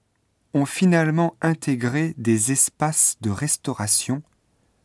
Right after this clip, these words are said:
parfois très luxueux. Le Louvre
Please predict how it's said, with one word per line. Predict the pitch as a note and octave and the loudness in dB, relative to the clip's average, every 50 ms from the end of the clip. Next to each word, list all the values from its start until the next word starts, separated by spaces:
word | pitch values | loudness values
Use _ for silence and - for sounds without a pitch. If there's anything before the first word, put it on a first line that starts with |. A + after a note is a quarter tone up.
| _ _ _ _ _ _ _ | _ _ _ _ _ _ _
parfois | - A2+ - - - - - B2+ C3+ C#3 - - _ _ _ _ _ _ | -4 -4 -4 -4 -8 -6 -4 -4 -4 -4 -6 -10 _ _ _ _ _ _
très | - - - D3 C#3+ | -16 -8 -6 -4 -4
luxueux. | B2+ G#2+ - - - - - E2+ E2+ E2+ _ _ _ _ _ _ _ _ _ _ _ _ _ _ _ _ _ _ _ _ _ _ _ _ _ _ _ _ _ _ _ _ _ _ _ _ _ _ _ _ _ _ | -4 -4 -2 -2 -4 -4 -4 -6 -12 -14 _ _ _ _ _ _ _ _ _ _ _ _ _ _ _ _ _ _ _ _ _ _ _ _ _ _ _ _ _ _ _ _ _ _ _ _ _ _ _ _ _ _
Le | - F#2+ | -2 0
Louvre | G2 G2+ A#2 C3+ D3+ D#3+ D3 D3 D3 - | 4 6 6 6 6 4 2 -2 -10 -14